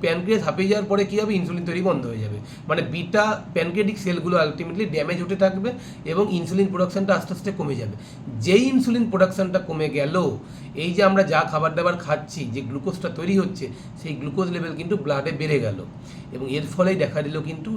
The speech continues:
ডায়াবেটিস। তার মানে কি বলা চলে যে ডায়াবেটিস কিন্তু একটা লিভার ডিজিজ। আবার ধরুন কিছু পেশেন্ট হঠাৎ, আহ,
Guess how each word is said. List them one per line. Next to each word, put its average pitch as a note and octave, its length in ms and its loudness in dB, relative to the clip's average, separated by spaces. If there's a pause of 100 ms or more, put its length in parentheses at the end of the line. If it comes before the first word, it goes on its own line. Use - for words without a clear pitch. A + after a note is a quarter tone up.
(160)
ডায়াবেটিস। B2+ 680 -4 (800)
তার C#3 240 2
মানে G#3+ 240 8
কি G#3 80 0 (100)
বলা D3 260 6
চলে B2 240 -2 (160)
যে D#3+ 60 -2 (140)
ডায়াবেটিস E3+ 520 0 (100)
কিন্তু F#3 220 -2 (120)
একটা A3 140 -4 (100)
লিভার D#3+ 240 4 (100)
ডিজিজ। C3+ 360 -6 (1400)
আবার C4+ 160 6 (100)
ধরুন F#3 240 6 (260)
কিছু G3+ 180 -2 (100)
পেশেন্ট A3+ 380 2 (160)
হঠাৎ, F#3+ 280 4 (140)
আহ, C#3+ 360 2